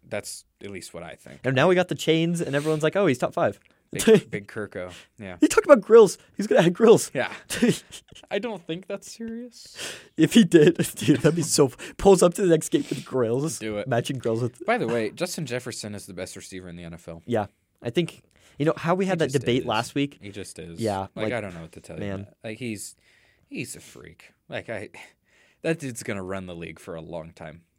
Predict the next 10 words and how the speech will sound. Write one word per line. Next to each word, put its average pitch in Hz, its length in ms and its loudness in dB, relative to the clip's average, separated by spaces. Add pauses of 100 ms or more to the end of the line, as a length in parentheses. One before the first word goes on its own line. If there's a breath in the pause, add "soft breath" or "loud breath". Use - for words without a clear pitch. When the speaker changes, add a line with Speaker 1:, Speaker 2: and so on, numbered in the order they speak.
(120)
Speaker 2:
Mm-hmm. 110 240 -10 (140)
Speaker 1:
Yeah. - 220 -20 (540)
But, - 200 -16 (640 loud breath)
yeah, 85 180 -16
that's 98 180 -10
just 92 160 -12
a 95 40 -14
side 95 260 -12
note. 95 220 -18 (220)
Speaker 2:
Yeah. 107 160 0